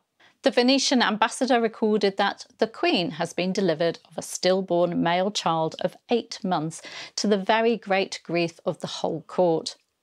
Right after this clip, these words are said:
Another tragic loss. Then in fifteen fifteen, Catherine became pregnant once more. This time there was to be joy,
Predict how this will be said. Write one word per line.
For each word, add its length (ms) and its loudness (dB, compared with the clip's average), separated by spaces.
Another 680 0
tragic 680 -4
loss. 540 -2
Then 200 6
in 100 6
fifteen 400 2
fifteen, 480 0
Catherine 400 -2
became 320 -2
pregnant 360 -4
once 280 -2
more. 320 2
This 220 2
time 320 4
there 80 6
was 140 4
to 100 -6
be 240 -2
joy, 500 2